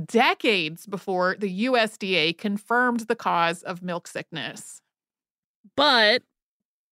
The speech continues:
Speaker 2: a lot of Hall's writing about Doctor Anna is incredibly dramatic.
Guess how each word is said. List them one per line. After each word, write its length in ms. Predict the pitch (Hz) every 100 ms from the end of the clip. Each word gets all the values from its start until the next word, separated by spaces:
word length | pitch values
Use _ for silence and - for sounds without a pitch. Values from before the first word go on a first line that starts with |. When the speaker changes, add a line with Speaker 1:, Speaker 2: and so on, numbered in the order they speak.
| _
Speaker 2:
a 140 | - 262
lot 500 | 247 247 262 247 233
of 140 | 214
Hall's 360 | 190 185 175 170
writing 300 | 175 165 160
about 220 | 156 151
Doctor 340 | 156 151 -
Anna 320 | 165 165 156 -
is 240 | 233 226 190
incredibly 1040 | 202 202 - - 262 247 233 214 180 170
dramatic. 720 | 147 147 139 127 139 - -